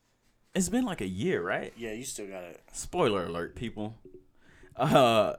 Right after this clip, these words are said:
Speaker 1: so basically, he, there's this, there's this scene where they go back in time. This really is a spoiler aler-, alert.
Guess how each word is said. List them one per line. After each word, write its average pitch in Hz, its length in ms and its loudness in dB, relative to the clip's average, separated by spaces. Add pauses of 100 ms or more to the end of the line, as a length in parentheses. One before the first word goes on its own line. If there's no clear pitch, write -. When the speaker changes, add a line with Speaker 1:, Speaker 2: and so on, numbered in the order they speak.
(140)
Speaker 1:
so 135 400 4
basically, 113 760 -2 (540)
he, 147 580 -4 (1000)
there's 151 300 6
this, 147 380 -2
there's 127 320 0
this 123 160 0
scene 127 400 0
where 98 260 0
they 104 160 -2
go 95 360 -2
back 92 280 -2
in 95 80 -4
time. 92 220 -6
This 98 220 -6
really 90 280 -8
is 85 100 -8
a 87 60 -12
spoiler 82 320 -8
aler-, 82 240 -8 (160)
alert. 92 360 -2